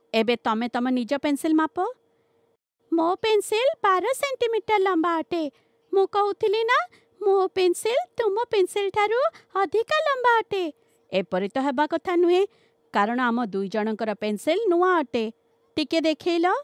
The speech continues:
ଦେଖ। ହୁଁ, ଏବେ ମୁଁ ବୁଝିପାରିଲି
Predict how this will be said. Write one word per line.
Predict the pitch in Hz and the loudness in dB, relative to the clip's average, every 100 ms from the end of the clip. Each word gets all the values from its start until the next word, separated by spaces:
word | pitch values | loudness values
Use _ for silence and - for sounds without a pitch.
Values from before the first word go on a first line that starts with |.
| - _ _ _ _ _ _ _ _ _ _ _ - | -8 _ _ _ _ _ _ _ _ _ _ _ -6
ଦେଖ। | 403 - 440 349 285 _ _ _ _ _ _ _ _ _ _ _ _ _ _ _ _ _ _ | -6 -4 -2 -2 -2 _ _ _ _ _ _ _ _ _ _ _ _ _ _ _ _ _ _
ହୁଁ, | 233 285 349 392 339 208 - _ _ - | -4 0 2 4 2 0 -6 _ _ -6
ଏବେ | 233 220 294 | -4 -2 -2
ମୁଁ | 440 440 | -2 -2
ବୁଝିପାରିଲି | 370 320 349 294 240 233 214 | -2 -2 -2 -2 -2 -4 -4